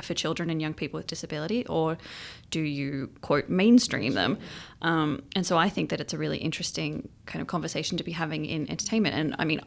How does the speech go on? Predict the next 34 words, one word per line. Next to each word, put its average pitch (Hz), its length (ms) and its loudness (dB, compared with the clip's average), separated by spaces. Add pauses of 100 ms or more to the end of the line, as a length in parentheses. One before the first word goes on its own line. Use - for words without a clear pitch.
(120)
I - 220 4
am - 140 -2
firmly 190 360 4
on - 140 -2
the 151 80 -4
side 160 280 -6
of, - 400 -4 (220)
yes, - 480 -2 (380)
get - 260 4
people 165 640 0 (120)
with - 180 -4
disability, 170 560 -2
with - 140 -6
mental 180 200 0
health 170 220 -2
issues, 165 300 -4
who - 100 -8
are 170 80 -4
deaf, 180 320 0 (500)
onto 220 200 4
sets, - 540 0 (200)
get 190 160 -2
them, 190 380 2 (420)
you 185 80 -2
know, 180 100 0
behind 202 360 2
the 196 40 0
scenes, 196 400 0
get 175 180 -4
them 175 180 0
writing 185 360 4
scripts, - 460 0
get - 240 -4
them 156 500 0